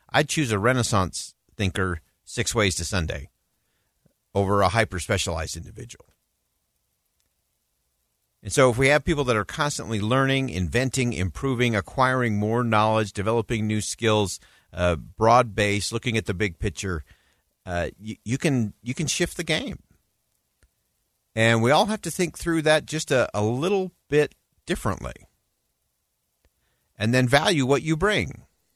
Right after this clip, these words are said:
because every experience you have, good or bad, <laughs> helps shape who you are, what you'll become, the contributions you can make. But few people stop long enough to connect the dots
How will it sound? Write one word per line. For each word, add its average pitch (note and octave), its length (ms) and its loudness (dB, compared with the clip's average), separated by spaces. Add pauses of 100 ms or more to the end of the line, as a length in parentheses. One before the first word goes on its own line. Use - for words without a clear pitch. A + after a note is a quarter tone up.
(120)
because B2 640 -2
every A2 240 0
experience C#3 520 0
you D3+ 120 0
have, C#3+ 480 2 (420)
good G2+ 160 -2
or D3 80 0
bad, C#3+ 380 4 (320)
<laughs> - 300 -20
helps - 260 -6
shape A#2 260 -2
who A#2+ 140 -4
you C#3 240 0
are, D3 400 2
what D#2+ 220 -10
you'll G#2 120 -4
become, C#3 520 -2
the - 60 -10
contributions A2 800 -8
you A#2+ 60 -12
can C3 180 -8
make. B2 360 -2 (840)
But B2+ 220 -2
few A#3+ 100 -8
people E3+ 280 -4
stop C#3 280 2
long C#3 280 4
enough A2+ 320 2
to G#2 260 0 (140)
connect G#2 340 -4
the D#3 60 -4
dots - 500 -2